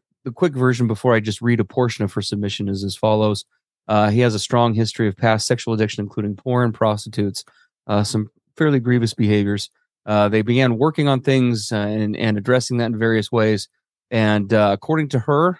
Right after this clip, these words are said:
and according to him, that, that behavior stopped, uh, over two years ago, which is awesome. If that is in fact the case, we, we totally applaud that. And then this is where, uh, she kind of begins from there. "I've heard the term sexual anorexia, and this describes him,"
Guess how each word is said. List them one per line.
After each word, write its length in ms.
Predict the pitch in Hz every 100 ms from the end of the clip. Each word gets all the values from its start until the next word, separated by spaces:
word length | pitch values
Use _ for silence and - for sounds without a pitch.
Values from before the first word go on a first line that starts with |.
| _ 117
and 180 | 110
according 300 | 110 127 127
to 80 | 113
him, 400 | 107 123 170 185
that, 260 | 110 110 - -
that 340 | 123 123 117 131
behavior 360 | 117 120 117
stopped, 420 | 117 120 117 - -
uh, 240 | 110 107 104
over 200 | 113 117
two 140 | -
years 220 | 131 131
ago, 260 | 95 - - _
which 140 | - 107
is 280 | 107 - -
awesome. 340 | 110 101 - - _ _ _ _ _ 104
If 80 |
that 100 | 107
is 80 | 104
in 120 | 98
fact 200 | 110 98
the 80 | 101
case, 320 | - 98 -
we, 160 | 110 104 117
we 120 | 110 -
totally 200 | 110 104
applaud 320 | 101 101 95
that. 200 | 110 98 - _ _ _ _
And 100 | 117
then 140 | 131 127
this 160 | 123
is 100 | 117
where, 440 | 110 113 110 107 104
uh, 180 | 104
she 160 | 101 120
kind 240 | - 113
of 60 | 101
begins 320 | 107 107 101
from 180 | - 101
there. 240 | 95 98 _ _ _ _
"I've 140 | 139 -
heard 180 | 262 302
the 80 |
term 240 | - 214 190
sexual 320 | 190 185 -
anorexia, 640 | 147 185 131 98 - 98
and 200 | 101 98
this 120 | 123 -
describes 520 | - - 117 113 107
him," 460 | - 180 104 113